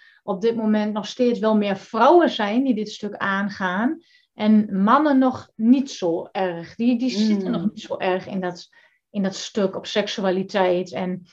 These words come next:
Speaker 1: wat je wel ziet is doordat er bijvoorbeeld bij vrouwenbeweging komt, dat er in de relatie dingen veranderen. Ehm, vrouwen vinden het ook heel spannend om met dit stuk aan de slag te gaan, omdat ze bang zijn dat ze daardoor hun relatie gaan verbreken.
Speaker 2: Ja.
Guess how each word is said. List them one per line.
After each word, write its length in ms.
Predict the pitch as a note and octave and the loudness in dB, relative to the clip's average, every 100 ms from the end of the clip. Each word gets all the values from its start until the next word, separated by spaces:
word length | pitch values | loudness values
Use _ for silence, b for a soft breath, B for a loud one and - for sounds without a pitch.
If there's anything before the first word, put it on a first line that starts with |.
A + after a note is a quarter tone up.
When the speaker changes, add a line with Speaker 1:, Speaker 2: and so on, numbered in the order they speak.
| b _ | b _
Speaker 1:
wat 160 | G#3 | -2
je 80 | A3+ | 4
wel 200 | A3+ C4 | 8 6
ziet 220 | C#4 C#4+ | 6 -2
is 100 | B3+ | -2
doordat 300 | A#3+ A3+ A3+ | 0 0 0
er 80 | A3+ | -2
bijvoorbeeld 380 | G3+ G3 A#3 A3 | -6 0 0 2
bij 160 | G3+ G3+ | 0 0
vrouwenbeweging 920 | A#3+ A#3 B3 G3+ G3+ A#3+ C4 B3 G3 | 4 6 4 2 2 2 2 0 -4
komt, 460 | - G#3 G3+ G#3 b b b | -2 -2 -2 -6 b b b
dat 180 | - G3+ | -6 -4
er 60 | - | 0
in 100 | A3+ | 2
de 100 | G3 | 2
relatie 560 | F#3+ F3 F3+ A#3+ - B3+ | 2 2 2 2 -2 0
dingen 240 | C4+ C#4 | 2 0
veranderen. 800 | C#4 C4 C4 C4 A#3 A#3+ D4 E4+ - _ _ _ _ _ | 0 2 4 2 2 0 0 -4 -16 _ _ _ _ _
Ehm, 440 | - A#3+ A#3+ A#3+ A#3+ | -2 0 2 2 0
vrouwen 300 | C4 C4+ C#4 | 6 6 6
vinden 220 | C4 A#3+ | 4 2
het 80 | B3+ | 2
ook 60 | B3 | 0
heel 120 | C#4+ | -2
spannend 440 | D4 - C4 B3 A3+ | -4 -4 -2 0 -2
om 100 | G#3+ | -4
met 140 | A3 | -4
dit 140 | A#3 | -8
stuk 260 | - B3+ B3+ | -6 -4 -2
aan 120 | G#3+ | -2
de 60 | G#3 | -4
slag 240 | - A3 | -4 -6
te 60 | - | -6
gaan, 220 | A3+ G3+ | -4 -2
omdat 200 | G#3 G3+ | 0 -2
ze 160 | - F3 | -2 -2
bang 300 | F3+ G3 B3 | 0 2 2
zijn 260 | D4 C#4+ C#4+ | 2 2 0
dat 140 | C#4+ | -2
ze 120 | C#4 | -4
daardoor 400 | A#3+ B3+ C4 B3 | -2 0 2 2
hun 180 | A#3 G#3+ | 2 -2
relatie 520 | F3+ F#3 G3 G#3 A3 | -2 -2 -2 -4 -8
gaan 260 | - F#3+ F#3+ | -6 -6 -6
verbreken. 880 | - F3 F3 F#3+ A3 A3+ B3+ E4+ E3+ | -8 -6 -2 0 -2 0 0 0 -6
Speaker 2:
Ja. 280 | F3 G#3 | -14 -14